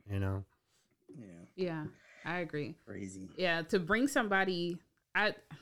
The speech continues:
Speaker 3: you have to have a different level of trust to bring a friend in to meet your spouse or your significant other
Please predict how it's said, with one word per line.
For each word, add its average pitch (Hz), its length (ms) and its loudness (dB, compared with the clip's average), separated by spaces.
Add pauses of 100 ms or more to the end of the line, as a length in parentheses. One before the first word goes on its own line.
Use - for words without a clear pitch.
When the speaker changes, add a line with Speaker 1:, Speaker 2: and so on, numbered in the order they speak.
(520)
Speaker 3:
you 294 140 6
have 311 220 2
to 226 100 2
have 190 220 4
a 165 80 2
different 175 460 0
level 170 340 2
of 147 80 -2
trust 160 580 2
to 151 440 2 (520)
bring 190 360 2
a 165 80 4
friend 180 380 2
in 165 340 2
to - 160 -4
meet 165 300 2
your 160 120 2
spouse 170 540 4
or 156 60 2
your 147 120 2
significant 151 680 0
other 147 380 2